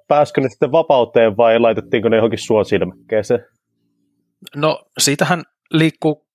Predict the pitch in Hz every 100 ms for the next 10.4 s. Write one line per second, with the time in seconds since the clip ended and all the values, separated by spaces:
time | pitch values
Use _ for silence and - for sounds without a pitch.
0 | 185 208 175 _ - 170 165 143 120 107
1 | 98 - - - - _ - - _ -
2 | 180 160 135 123 120 117 - 120 - 117
3 | 110 113 110 113 - _ 165 139 120 123
4 | 123 107 - 170 147 120 - - - -
5 | - - - 127 127 117 - 120 - -
6 | 131 120 117 - - 101 107 107 110 -
7 | 101 107 117 117 131 120 - 123 113 123
8 | 131 147 - 156 123 - - 104 98 -
9 | - 95 - 123 107 107 110 104 _ _
10 | 120 117 107 110